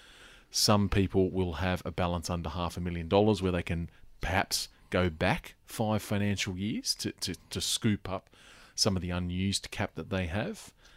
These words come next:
and pop in a contribution which may reduce that capital gains tax or income tax quite considerably. So really important to note that. And of course, uh,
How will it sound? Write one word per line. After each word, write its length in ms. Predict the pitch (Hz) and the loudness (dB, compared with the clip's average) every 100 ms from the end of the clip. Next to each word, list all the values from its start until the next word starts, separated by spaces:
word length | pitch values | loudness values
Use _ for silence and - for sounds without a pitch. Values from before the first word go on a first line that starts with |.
| - | -6
and 220 | 101 92 | -4 -2
pop 260 | - 92 - | -2 -2 -2
in 120 | 90 | -2
a 40 | |
contribution 760 | 85 - 87 87 80 90 - 90 | -4 -4 -4 -6 -6 -6 -4 -6
which 180 | 87 95 | -6 -4
may 320 | 92 92 90 | -2 -2 -4
reduce 400 | - - 90 - | -8 -6 -4 -4
that 180 | 87 - | -6 -6
capital 340 | 92 - 87 | -6 -6 -6
gains 320 | 80 87 82 - | -4 -4 -4 -6
tax 200 | 85 85 | -6 -6
or 120 | 87 | -6
income 300 | 87 - 82 | -6 -6 -8
tax 280 | - 85 - | -8 -10 -8
quite 260 | - 82 | -6 -6
considerably. 600 | - 85 110 101 87 80 | -8 -4 -2 0 0 -2
So 260 | - 90 82 - - - - - - | 0 0 0 -4 -20 -20 -20 -20 -4
really 240 | 110 101 95 | 2 4 4
important 440 | 82 101 101 92 | 2 2 2 0
to 60 | 87 | 0
note 260 | 90 85 | 0 0
that. 180 | 92 92 | 2 2
And 120 | 87 | 2
of 120 | 85 - | -2 -2
course, 420 | 101 95 87 - - - - | 2 2 0 -6 -10 -20 -12
uh, 100 | - | -6